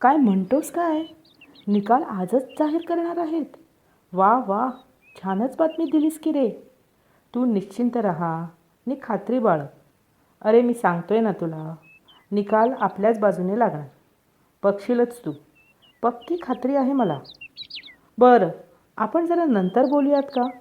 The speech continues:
काही मंडळी मला भेटायला आली आहेत, त्यांना ताटकळत ठेवणं बरं दिसत नाही. पण निकाल लागला की लगेच कळव रे,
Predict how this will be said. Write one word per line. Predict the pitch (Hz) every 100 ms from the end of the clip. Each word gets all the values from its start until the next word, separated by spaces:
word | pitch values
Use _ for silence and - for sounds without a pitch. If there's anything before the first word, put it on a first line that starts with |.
| _ _
काही | 240 285
मंडळी | 240 190 202 240
मला | 247 240 214 202 202
भेटायला | 175 185 202
आली | 214 175 190
आहेत, | 151 139 - _ _ _ _ -
त्यांना | 226 262 311
ताटकळत | - 180 - 269 262 262
ठेवणं | 214 202 214 156 190 _ _ - 196
बरं | 202 226
दिसत | 247 233 208 165
नाही. | 147 - _ _ _ _ _ _ _
पण | 233 233
निकाल | 208 185 208 226
लागला | 226 254 220
की | 185 - _ - 240
लगेच | 185 220 220
कळव | 214 196 214
रे, | 247